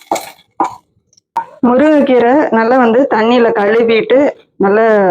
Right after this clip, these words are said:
தண்ணி உதறிட்டு வச்சுக்கோங்க. பூண்டு வந்து லைட்டா ஒரு ப்ரௌனிஷ் ஆகட்டும். ப்ரௌனிஷ் ஆயிடுச்சு. இப்ப வந்து கீரையை போட்டுக்கலாம். இது வந்து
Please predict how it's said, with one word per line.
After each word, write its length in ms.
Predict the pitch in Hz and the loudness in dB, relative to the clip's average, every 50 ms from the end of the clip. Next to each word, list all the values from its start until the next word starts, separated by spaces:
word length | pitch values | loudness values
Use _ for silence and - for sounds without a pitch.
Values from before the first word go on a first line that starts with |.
| 170 160 156 | 2 0 0
தண்ணி 260 | 160 190 190 202 214 220 | -2 -2 -2 0 0 0
உதறிட்டு 500 | 208 196 190 170 208 208 214 214 214 214 | 0 0 0 0 0 0 0 0 2 0
வச்சுக்கோங்க. 500 | 190 180 180 - - - 185 170 160 165 170 202 240 240 - - - - _ _ _ _ _ _ _ _ - | 0 0 -2 -4 -6 -4 -4 -2 0 0 0 0 -2 -4 -8 -14 -20 -20 _ _ _ _ _ _ _ _ 0
பூண்டு 300 | 247 269 285 294 262 247 | 2 2 2 2 2 2
வந்து 220 | 233 226 220 214 254 | 2 2 2 2 2
லைட்டா 380 | 240 202 196 202 202 202 233 233 | 2 2 0 0 -2 -2 0 0
ஒரு 200 | 214 202 185 196 220 - 196 | 0 0 0 0 0 0 0
ப்ரௌனிஷ் 520 | 160 190 190 202 214 214 214 202 - - 208 | 0 2 2 2 2 2 0 0 -2 -2 -2
ஆகட்டும். 460 | 190 170 160 156 156 - 170 175 208 226 - - - _ _ _ _ _ _ _ _ - | 0 0 0 -2 -2 -2 -2 -2 -2 -4 -6 -12 -20 _ _ _ _ _ _ _ _ -8
ப்ரௌனிஷ் 520 | - 190 196 196 202 220 226 226 220 - - | -4 -2 -2 -2 0 0 0 0 0 0 0
ஆயிடுச்சு. 360 | 208 196 185 170 - - - 247 | 0 0 0 0 -2 -2 -2 0
இப்ப 160 | 254 - 220 | 0 0 0
வந்து 200 | 208 196 190 226 302 | 0 0 2 0 0
கீரையை 380 | - - 247 240 226 226 208 185 | 0 0 0 2 2 2 0 0
போட்டுக்கலாம். 580 | - 185 - - - - 165 165 165 196 233 269 - - _ _ _ _ _ _ _ _ _ _ _ _ _ _ _ _ _ _ - - - - - - - - - - - - - - - - - - - - - - - - - _ _ - - - - - - - - - - - - - - - - - - - - - - - - - _ _ - - - - - - - - - - - - - - - - | -2 -2 -2 -2 -2 0 0 0 0 0 -4 -6 -10 -16 _ _ _ _ _ _ _ _ _ _ _ _ _ _ _ _ _ _ -10 -8 -8 -6 -6 -6 -6 -8 -8 -8 -10 -10 -10 -10 -10 -8 -8 -8 -6 -6 -6 -6 -8 -8 -10 _ _ -20 -18 -18 -16 -16 -14 -10 -8 -8 -8 -8 -8 -10 -10 -10 -12 -16 -16 -18 -20 -20 -20 -20 -20 -20 _ _ -14 -10 -10 -10 -10 -10 -14 -18 -16 -12 -8 -8 -8 -6 -6 -4
இது 180 | - 226 220 220 | -2 0 0 2
வந்து 240 | 226 220 233 277 | 2 2 2 0